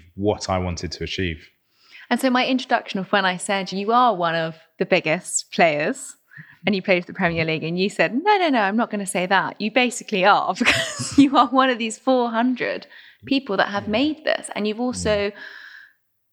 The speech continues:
Speaker 2: not had an easy journey to get there. You've had so many trials and tribulations to get to where you are, so many setbacks. And it's your strength and resilience and your empowerment and passion and purpose that has got you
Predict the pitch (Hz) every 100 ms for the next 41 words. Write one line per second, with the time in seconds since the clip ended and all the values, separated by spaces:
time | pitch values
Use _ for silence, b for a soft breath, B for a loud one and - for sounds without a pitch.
0 | - 233 226 226 220 220 202 185 208 196
1 | 180 170 208 196 - - - - 202 202
2 | 190 - - - 233 220 220 202 208 185
3 | 185 185 185 185 185 180 - - _ 202
4 | - - 180 175 170 175 175 180 214 196
5 | - - - - - - - - - -
6 | B B B B B B - 190 190 151
7 | - 208 220 196 190 - 196 - 185 175
8 | 240 165 113 - - - 180 175 175 180
9 | 180 - 220 190 175 - - - 214 190
10 | - 170 - 269 233 - - - - B
11 | B B B - 190 185 - - 208 -
12 | - 165 214 294